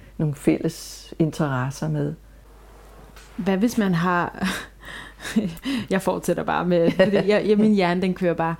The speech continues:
Speaker 2: Fordi jeg tænker sådan, det, det er jo virkelig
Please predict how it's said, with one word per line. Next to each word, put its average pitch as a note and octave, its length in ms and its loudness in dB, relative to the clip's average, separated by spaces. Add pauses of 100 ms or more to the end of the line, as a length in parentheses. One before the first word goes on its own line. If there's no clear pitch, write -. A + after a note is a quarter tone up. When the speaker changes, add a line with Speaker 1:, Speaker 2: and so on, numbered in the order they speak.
(600)
Speaker 2:
Fordi G#3 240 0
jeg G3+ 100 2
tænker G3+ 240 0
sådan, F#3+ 260 -2 (200)
det, F#3 160 2 (120)
det G3 80 0
er F#3 80 2
jo G#3 80 2
virkelig G#3 440 2